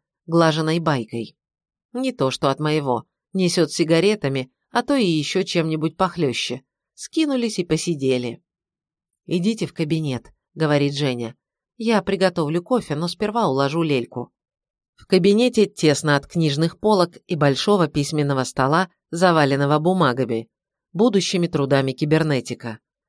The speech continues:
Даже странно, как удалось втиснуть сюда диван, кресло и журнальный столик.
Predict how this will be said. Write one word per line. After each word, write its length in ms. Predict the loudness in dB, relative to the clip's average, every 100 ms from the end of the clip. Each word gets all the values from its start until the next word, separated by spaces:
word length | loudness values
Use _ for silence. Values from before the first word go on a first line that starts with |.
| _ _ -6
Даже 300 | 2 2 2
странно, 500 | 0 0 0 0 -2 -6 _ -2
как 280 | -2 0
удалось 440 | 0 2 4 2 -2
втиснуть 480 | -6 -4 -2 -4 -2
сюда 260 | 2 2
диван, 460 | 2 2 0 -2 -6 _ _
кресло 480 | 0 2 2 2 2
и 80 | 4
журнальный 520 | 4 4 0 0 -4
столик. 540 | -2 0 0 -4 _